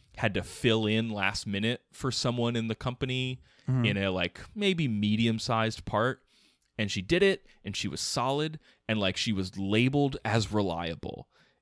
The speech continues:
Speaker 1: And so she did not get the career of someone who is, like, risky and maybe let's put her into this big role and see what happens. Like, we
Speaker 2: Uh-huh.
Speaker 1: need her to round out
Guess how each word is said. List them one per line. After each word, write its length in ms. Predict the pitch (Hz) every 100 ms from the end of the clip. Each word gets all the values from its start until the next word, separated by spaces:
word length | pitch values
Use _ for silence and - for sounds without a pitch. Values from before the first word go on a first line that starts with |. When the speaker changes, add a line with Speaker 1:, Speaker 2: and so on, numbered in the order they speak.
| _
Speaker 1:
And 220 | 101 98
so 600 | - - 104 98 92 101 - - _ _ _ _
she 360 | - - - 104
did 160 | 104
not 380 | 101 113 123 -
get 160 | 117 -
the 80 |
career 420 | - 120 104 101 98
of 100 | 95
someone 720 | - 101 101 98 95 95 - _ _
who 640 | - 117 104 101 98 92 - _ -
is, 180 | 95 95
like, 280 | 82 - - -
risky 800 | 101 101 95 - 110 101 98 98 _ _ _ -
and 280 | 101 95
maybe 420 | 98 95 95 95 92
let's 240 | 92 -
put 240 | - 110
her 80 | 98
into 180 | 101 98
this 160 | 95 -
big 180 | 101 95
role 340 | 98 98 98
and 100 | 95
see 140 | -
what 140 | 95 -
happens. 720 | - 104 98 87 87 - - - -
Like, 80 | - 117
we 80 | 107
Speaker 2:
Uh-huh. 80 | 101
Speaker 1:
need 360 | 101 107 107
her 400 | - 104 98 95
to 640 | 92 - 104 95 92 95 95 _ _ _ _ -
round 500 | 107 101 90 98 95
out 340 | 98 90 -